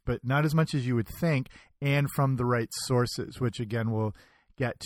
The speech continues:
to in a little bit. So my, you know, personal viewpoint and standpoint is, yeah, your diet, even if you're, like, the biggest carnivore in the world, your diet still needs to be completely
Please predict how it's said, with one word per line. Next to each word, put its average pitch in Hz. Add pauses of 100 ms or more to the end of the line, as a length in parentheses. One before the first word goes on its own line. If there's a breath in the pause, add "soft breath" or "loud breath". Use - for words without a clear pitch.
to 117
in 113
a 113
little 123
bit. 107
So 143 (320 loud breath)
my, 143 (320)
you 151
know, 131
personal 135 (200)
viewpoint 123
and 117
standpoint 131
is, 107
yeah, 135
your 120
diet, 127 (240)
even 165
if 147
you're, 147
like, 131
the 123
biggest 120
carnivore 127
in 117
the 117
world, 123 (280 loud breath)
your 131
diet 131
still 127
needs 127
to -
be 117
completely 127